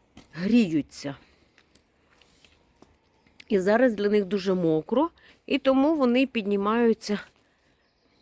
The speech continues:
повзають вони на глибині десять сантиметрів. А скоро полетять хрущі,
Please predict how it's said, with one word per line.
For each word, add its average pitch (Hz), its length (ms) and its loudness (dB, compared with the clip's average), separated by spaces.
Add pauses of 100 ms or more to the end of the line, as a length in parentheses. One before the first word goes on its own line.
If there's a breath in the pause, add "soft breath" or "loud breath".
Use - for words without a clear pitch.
(2250)
повзають 247 460 2
вони 214 220 0
на 214 140 0
глибині 202 460 0
десять 190 380 -4
сантиметрів. 165 680 -8 (3000 soft breath)
А 240 180 2
скоро 320 480 2
полетять 220 680 0
хрущі, 220 1000 -4